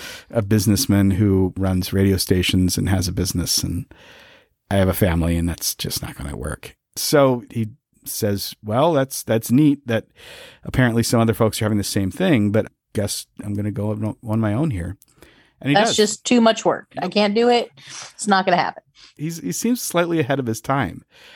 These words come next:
Speaker 1: because he really identifies his own bias here. He's like, "I'm a man of the West."
Speaker 2: I was
Speaker 1: My
Speaker 2: just thinking that. I was
Speaker 1: Yeah.
Speaker 2: like, "That's a really American, like, well, can't do that, so I'm gonna do it myself."
Speaker 1: Well, and he, and he names it.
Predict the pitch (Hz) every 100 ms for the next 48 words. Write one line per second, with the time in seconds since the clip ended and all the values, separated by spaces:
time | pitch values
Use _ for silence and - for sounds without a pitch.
0 | - _ 143 135 160 147 - - 165 160
1 | 147 190 233 156 131 147 147 131 127 -
2 | 123 123 107 98 120 85 - 92 107 113
3 | 120 131 117 113 - - - _ - 123
4 | 156 160 175 170 160 156 175 - - -
5 | - - 120 170 269 330 262 277 269 214
6 | 214 240 240 254 262 190 151 160 226 220
7 | 226 190 208 220 214 185 180 196 214 -
8 | 214 214 180 160 165 _ _ _ - 196
9 | 330 359 - _ _ _ - 233 254 226
10 | 285 277 214 165 - 202 190 170 160 214
11 | 311 294 302 - 247 160 - - - -
12 | 220 226 214 214 185 190 202 175 240 254
13 | 90